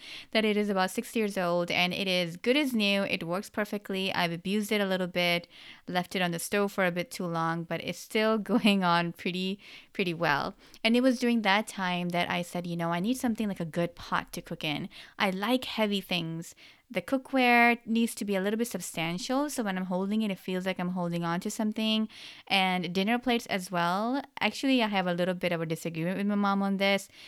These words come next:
She likes those paper thin ones, which you can just feel like you're holding paper, but it's like a really thin piece of glass.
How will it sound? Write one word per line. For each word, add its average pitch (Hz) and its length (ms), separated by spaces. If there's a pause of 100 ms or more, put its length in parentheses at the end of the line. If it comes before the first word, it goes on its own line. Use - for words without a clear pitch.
(160)
She 285 220
likes 220 320
those 175 320
paper 269 320
thin 254 260
ones, 226 480
which 190 180
you 185 80
can 180 220
just 175 300
feel 220 180
like 208 240
you're 202 80
holding 190 340
paper, 185 460
but 165 160
it's 165 180
like 160 160
a 160 80
really 180 300
thin 170 260
piece 165 300
of 165 160
glass. 165 460